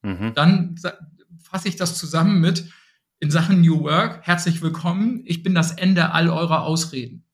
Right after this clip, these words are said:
Speaker 2: Was bei uns geht, geht bei euch schon lange. So. <laughs>
Speaker 1: Ja, es, das ist schön, dass du das sagst. Also ich, ich vertrete ja, wenn ich so diese Vorurteile bringe, jetzt nicht meine persönliche Position, sondern ich habe dabei immer so den,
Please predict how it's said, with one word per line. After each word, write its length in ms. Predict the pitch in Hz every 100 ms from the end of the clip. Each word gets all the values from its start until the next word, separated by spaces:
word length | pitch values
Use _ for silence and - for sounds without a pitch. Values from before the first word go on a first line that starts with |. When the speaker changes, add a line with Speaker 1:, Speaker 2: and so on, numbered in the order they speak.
| _
Speaker 2:
Was 300 | - 170 165
bei 80 | 165
uns 320 | 220 254 -
geht, 260 | 190 196
geht 180 | - 165
bei 80 | 160
euch 140 | 160
schon 200 | - 175
lange. 380 | 156 139 123 117 _
So. 220 | _ 139 - _ _ _ -
<laughs> 60 | - - 233 - - - -
Speaker 1:
Ja, 260 | 113 101
es, 160 | 117 -
das 280 | 58 110 127
ist 140 | 123
schön, 180 | - 147
dass 160 | 135
du 60 | -
das 200 | 117 107
sagst. 300 | 101 101 -
Also 160 | 87 95
ich, 220 | 95 - - _ _
ich 140 | - 120
vertrete 500 | 117 - - 135 117
ja, 200 | 110 98
wenn 100 | 104
ich 160 | 101
so 260 | - 90 104
diese 300 | 92 104 101
Vorurteile 480 | - 101 98 101 101
bringe, 220 | - 101
jetzt 160 | 104 -
nicht 120 | -
meine 240 | 98 104
persönliche 540 | 107 101 92 110 117 -
Position, 720 | 107 98 98 - 101 147 135
sondern 300 | 113 107 110
ich 160 | -
habe 80 | 113
dabei 260 | - 98 95
immer 200 | 90 113
so 140 | 95
den, 340 | 98 101 95